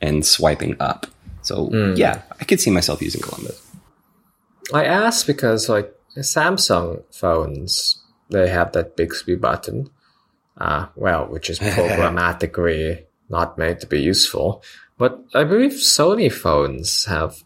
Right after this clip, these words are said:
Speaker 2: an extra assistant button. Nokia phones have that assistant button.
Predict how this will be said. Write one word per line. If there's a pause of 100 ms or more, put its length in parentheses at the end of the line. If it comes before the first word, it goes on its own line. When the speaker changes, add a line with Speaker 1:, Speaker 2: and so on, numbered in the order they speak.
Speaker 2:
an
extra
assistant
button.
Nokia
phones
have
that (480)
assistant (280)
button.